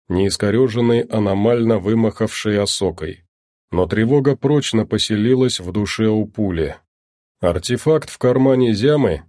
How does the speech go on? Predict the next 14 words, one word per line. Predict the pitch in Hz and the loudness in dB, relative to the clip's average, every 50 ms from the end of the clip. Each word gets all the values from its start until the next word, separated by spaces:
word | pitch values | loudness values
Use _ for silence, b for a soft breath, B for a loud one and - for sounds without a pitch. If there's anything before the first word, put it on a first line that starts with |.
| _ - | _ -10
беспокоил | - 87 90 101 98 - - - 123 123 - - 151 151 147 143 131 | -8 -4 -4 -4 -4 -4 -2 -2 -2 -2 0 0 0 2 2 2 2
его | 117 120 127 123 135 131 | 2 0 0 2 2 2
не | 123 123 127 127 | 2 2 2 2
меньше, | 127 135 135 131 123 - - - 120 | 2 2 2 2 0 -2 -2 -4 -4
чем | - - - 123 123 123 117 | -4 -2 -2 -2 -2 -2 -2
враг, | 120 135 143 127 92 82 - _ _ - | 0 0 2 0 0 -2 -6 _ _ -8
надёжно | 92 87 90 95 101 110 107 95 92 107 110 110 | -4 -4 -4 0 0 0 0 0 -2 -2 -4 -4
укрытый | - - - - 107 107 101 98 98 95 | -6 -8 -4 -2 -2 -2 -2 -2 -2 -2
от | 92 90 90 | -2 -2 -4
глаз | 92 101 107 117 123 117 - - | -2 -2 0 0 0 0 -2 -6
в | 87 85 | -8 -6
глубине | 85 98 98 98 90 107 107 123 131 123 | -4 -2 -2 -2 0 0 2 2 0 0
трухлявых | - - 107 101 - - - 107 110 110 104 107 104 - - | 0 -2 -2 -2 -2 -2 -2 0 0 0 0 -2 -4 -6 -6
бараков. | 98 101 107 104 104 101 92 85 - 85 76 - - _ | -4 -2 -2 0 0 -2 -2 -4 -6 -8 -12 -12 -14 _